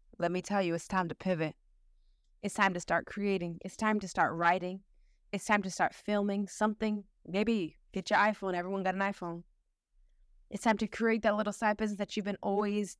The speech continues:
tweedling, tindling in. I know it's hard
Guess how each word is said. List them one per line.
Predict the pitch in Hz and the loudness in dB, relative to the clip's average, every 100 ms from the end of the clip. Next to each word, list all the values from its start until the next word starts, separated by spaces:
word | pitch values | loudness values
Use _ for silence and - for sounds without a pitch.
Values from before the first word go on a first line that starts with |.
| - | -8
tweedling, | - 226 208 208 208 | 2 2 2 0 -2
tindling | - 208 202 208 | 0 0 2 0
in. | 208 214 214 _ - - _ _ _ _ _ _ _ _ _ | 0 -2 -6 _ -20 -20 _ _ _ _ _ _ _ _ _
I | 269 | 2
know | 453 403 | 4 2
it's | 226 | 0
hard | 175 151 196 220 | 2 4 2 -2